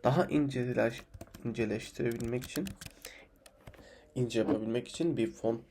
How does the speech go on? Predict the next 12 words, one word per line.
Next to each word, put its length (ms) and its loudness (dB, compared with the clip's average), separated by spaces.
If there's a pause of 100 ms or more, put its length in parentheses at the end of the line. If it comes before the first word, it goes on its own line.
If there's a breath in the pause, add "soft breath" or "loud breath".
(340)
kullanmamız 560 2
lazım. 320 -2 (300 loud breath)
Fontu 380 2
da 160 -4
beraber 380 2
seçeriz. 680 -10 (4000 loud breath)
Aha, 300 -2 (100)
<laughs> 120 -2
ne 120 6
oldu? 260 4 (1000 loud breath)
Dur 140 6
şimdi. 320 0